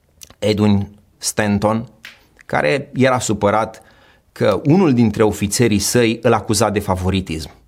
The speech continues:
Abraham Lincoln i-a spus așa: „O să scrii o scrisoare tăioasă, nu-i așa?” „Da, la asta mă gândeam și eu”, i-a răspuns Stanton. „Și ce vei face cu ea mai departe?” i-a spus Lincoln. „Păi o să-i o trimit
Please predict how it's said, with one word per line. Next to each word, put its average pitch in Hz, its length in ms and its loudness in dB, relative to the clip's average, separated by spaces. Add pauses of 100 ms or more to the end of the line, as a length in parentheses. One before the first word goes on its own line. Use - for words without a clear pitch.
(600)
Abraham 101 380 0
Lincoln 104 340 0
i-a 92 100 0
spus 98 240 -6
așa: - 440 -4 (640)
„O 110 100 -6
să 104 140 -2
scrii 127 240 0
o 113 60 4
scrisoare 98 460 -2
tăioasă, 90 400 -2
nu-i 90 160 0
așa?” 104 380 -2 (680)
„Da, 110 220 0
la 98 100 2
asta 92 200 -2
mă 92 140 0
gândeam 95 300 0
și 95 180 -4
eu”, 85 240 -2
i-a 95 120 -2
răspuns 90 440 -4
Stanton. 87 520 -4 (1500)
„Și - 160 -6
ce 139 140 0
vei 123 120 0
face 87 280 -4
cu 85 140 -6
ea 90 80 2
mai 82 160 -2
departe?” 85 400 -4
i-a 82 80 -6
spus - 360 -8
Lincoln. 85 540 -6 (1120)
„Păi 69 120 -10
o 92 100 -4
să-i 104 180 0
o 98 60 0
trimit 143 500 -2